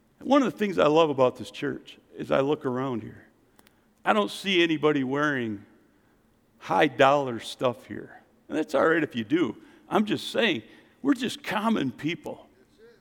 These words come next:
who love the Lord. And we come in here not to let everybody see how awesomely wealthy we are or,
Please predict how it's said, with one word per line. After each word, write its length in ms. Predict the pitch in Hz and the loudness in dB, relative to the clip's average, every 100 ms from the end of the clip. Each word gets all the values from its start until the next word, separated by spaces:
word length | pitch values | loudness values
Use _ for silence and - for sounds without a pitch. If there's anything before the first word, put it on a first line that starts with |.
| _ _ 226 _ _ _ _ _ _ _ _ _ | _ _ _ _ _ _ _ _ _ _ _ _
who 100 | 143 | -4
love 300 | 143 208 202 | 2 4 4
the 80 | 165 | 4
Lord. 420 | 135 156 151 123 | 4 4 4 2
And 100 | 117 | -4
we 120 | 160 | -4
come 280 | 220 - 202 | -4 0 0
in 160 | 196 202 | 0 2
here 220 | 190 160 | 2 2
not 300 | 151 196 220 | 2 -2 0
to 160 | 151 117 - - _ _ - | -2 -2 -12 -20 _ _ 4
let 220 | 180 233 | 6 8
everybody 480 | 220 196 175 190 180 | 6 6 6 6 4
see 340 | - 220 202 | 2 -2 2
how 240 | 151 165 - | 4 2 2
awesomely 680 | 180 208 - 190 170 156 135 | 4 4 2 -2 2 0 0
wealthy 640 | 127 190 220 196 190 165 | 4 6 6 2 -6 -6
we 260 | 151 151 160 | 0 2 6
are 420 | 185 190 180 156 | 6 6 4 4
or, 180 | 147 | 4